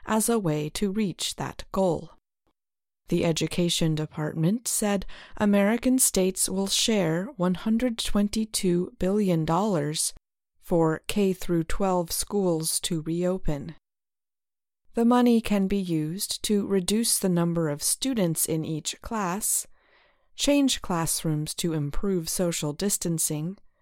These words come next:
put in air cleaning systems, and buy personal protective equipment. The money also can be used to pay for more health workers, counselors, and cleaners, as well as for summer school.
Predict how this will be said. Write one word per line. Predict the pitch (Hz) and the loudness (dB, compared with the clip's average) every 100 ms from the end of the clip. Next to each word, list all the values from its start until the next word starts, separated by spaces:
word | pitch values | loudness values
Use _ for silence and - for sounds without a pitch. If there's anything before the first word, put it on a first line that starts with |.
| _ _ _ _ _ - | _ _ _ _ _ -4
put | 233 226 | -2 0
in | 208 185 185 - | 2 2 2 -2
air | 190 196 | -2 -2
cleaning | 208 - 185 165 156 | -2 -2 0 0 -2
systems, | 156 - 269 - 196 185 190 - - - - | -4 -2 -2 0 0 0 -2 -4 -6 -10 -4
and | 220 220 208 | 0 0 0
buy | 208 214 | -4 -2
personal | 214 - 226 - 220 220 220 | -4 -4 -4 -2 0 0 -2
protective | 220 - 165 - 160 151 | -6 -8 -10 -6 -6 -4
equipment. | 160 - - - 147 - - _ _ _ _ _ _ _ _ _ _ _ | -8 0 0 0 -4 -4 -16 _ _ _ _ _ _ _ _ _ _ _
The | 202 | 0
money | 214 220 220 226 | 4 4 4 2
also | 190 220 - 165 156 | -2 -2 0 0 0
can | 208 170 156 | -2 -4 -2
be | 151 | -2
used | 151 156 165 208 - - | -2 -2 -2 -2 -4 -6
to | 202 | -2
pay | - 220 | 0 0
for | 226 - 151 160 190 | -2 -2 -2 -4 -6
more | 170 175 185 | -2 -2 -2
health | 220 254 - | -4 -6 -6
workers, | 160 151 - - - - - _ | -8 -6 -8 -8 -4 -2 -4 _
counselors, | - 180 185 202 190 190 190 - | -6 -4 -2 -2 -2 -2 -4 -4
and | 165 151 | -4 -6
cleaners, | - 240 240 175 196 - - - - - - _ | -6 -2 0 0 0 -2 -4 -8 -20 -20 -20 _
as | - 220 | -2 -2
well | 214 247 262 | 0 0 0
as | 208 196 - | 0 0 -4
for | - 175 170 - | -4 -2 -2 -2
summer | - 185 165 165 | -4 0 2 2
school. | - - - - 170 | -2 -6 -8 -8 -10